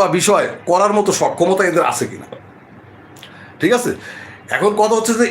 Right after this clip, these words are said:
একটা সরকারের বিরুদ্ধে জেলখানার মধ্যে নিয়ে এক জায়গায় বিভিন্ন জেল থেকে এনে হাজির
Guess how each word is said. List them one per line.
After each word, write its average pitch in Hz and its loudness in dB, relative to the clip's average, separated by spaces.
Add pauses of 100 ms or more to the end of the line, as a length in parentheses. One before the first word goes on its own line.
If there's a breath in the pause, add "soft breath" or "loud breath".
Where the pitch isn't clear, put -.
(140)
একটা - -4 (140)
সরকারের 202 2 (100)
বিরুদ্ধে 131 2 (680 loud breath)
জেলখানার 240 2
মধ্যে 240 2 (100)
নিয়ে 233 4 (280)
এক 185 0
জায়গায় 220 2 (520)
বিভিন্ন 220 6 (100)
জেল 196 4
থেকে 208 2
এনে 208 0
হাজির 185 2